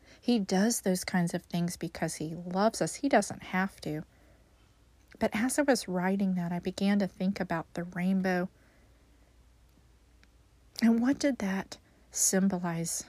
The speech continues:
What is the rainbow? Let's read about it in Scripture, which is found in Genesis nine. And this is after the earth has been flooded. Noah had built the ark.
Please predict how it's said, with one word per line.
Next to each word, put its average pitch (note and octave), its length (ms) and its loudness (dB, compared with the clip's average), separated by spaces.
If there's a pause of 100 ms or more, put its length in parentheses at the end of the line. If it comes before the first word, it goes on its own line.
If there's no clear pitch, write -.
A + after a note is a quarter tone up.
(220)
What G#3 260 -2
is A3+ 240 2
the F3 140 -4
rainbow? F3 600 0
Let's G3+ 300 -4 (420)
read G#3 260 2
about F3+ 320 0
it E3 140 -4
in E3+ 160 -2
Scripture, - 680 -4 (1160)
which G#3 240 8
is F#3+ 140 2
found G#3 260 4
in F#3+ 140 6
Genesis F#3 760 0 (840)
nine. E3 600 0
And F#3 180 4
this G3 160 2
is A#3+ 260 2
after F#3+ 640 4 (640)
the F#3 180 4
earth F#3+ 300 6
has G#3 180 2
been F3+ 240 2
flooded. D#3+ 640 -4 (560)
Noah F#3 340 6
had F#3 260 2 (400)
built F#3+ 300 6
the E3 160 0
ark. F3 440 -4